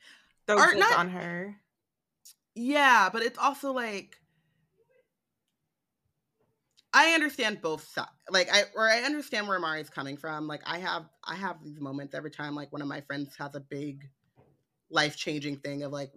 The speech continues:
Speaker 2: "Huh, what about me?" Or, "What does that mean for us?" Um, but you do have to kind of figure out,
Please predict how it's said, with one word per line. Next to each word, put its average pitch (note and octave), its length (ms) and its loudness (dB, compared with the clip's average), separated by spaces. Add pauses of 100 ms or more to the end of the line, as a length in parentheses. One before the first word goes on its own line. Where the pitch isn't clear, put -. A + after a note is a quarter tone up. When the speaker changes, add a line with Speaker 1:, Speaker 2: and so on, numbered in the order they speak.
(160)
Speaker 2:
"Huh, A3+ 960 -4
what G3 100 -8
about G#3+ 160 -6
me?" G#3+ 340 -4
Or, E3 320 -2
"What D#3+ 100 -4
does F3+ 100 -8
that G3 100 -2
mean A3 120 -6
for G#3 160 -6
us?" G3 440 0
Um, D3 520 0 (880)
but A#3+ 180 4
you A#3 160 0
do B3+ 200 -2
have B3 240 6
to A#3 60 -8
kind C4 180 2
of - 100 -4
figure F#3 340 0
out, D3 480 -2